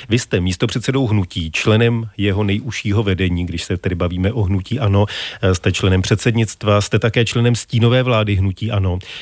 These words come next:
V téhle té pozici jste se rozhodl veřejně podpořit soupeře vašeho stranického předsedy. Vaše kolegyně z vedení hnutí, šéfka poslaneckého klubu Alena Schillerová, eh, to označuje za zradu a podraz. Naposledy to řekla dnes dopoledne ve vysílání Plusu.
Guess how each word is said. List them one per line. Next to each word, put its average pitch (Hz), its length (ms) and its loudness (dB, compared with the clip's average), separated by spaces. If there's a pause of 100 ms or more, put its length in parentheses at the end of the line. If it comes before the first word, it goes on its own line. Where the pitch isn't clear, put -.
V - 60 -18
téhle 123 480 0
té 127 240 0
pozici 117 480 -4
jste 123 180 -6
se 123 180 -2
rozhodl 113 360 0
veřejně 113 360 0
podpořit 117 420 -4
soupeře 113 380 -2
vašeho 117 300 -2
stranického 113 580 -2
předsedy. 104 460 0
Vaše 107 240 0
kolegyně 123 480 0
z 107 40 -2
vedení 110 360 0
hnutí, 113 260 -2
šéfka 117 360 -2
poslaneckého 117 640 -2
klubu 117 540 0
Alena 123 280 2
Schillerová, 117 600 2
eh, - 400 -4
to 120 160 -2
označuje 120 520 -2
za 123 100 0
zradu 117 400 2
a - 60 -2
podraz. 104 480 -2
Naposledy 101 480 -4
to 113 140 -2
řekla 117 220 -2
dnes 107 220 0
dopoledne 110 440 0
ve 113 100 0
vysílání 107 540 0
Plusu. 110 420 0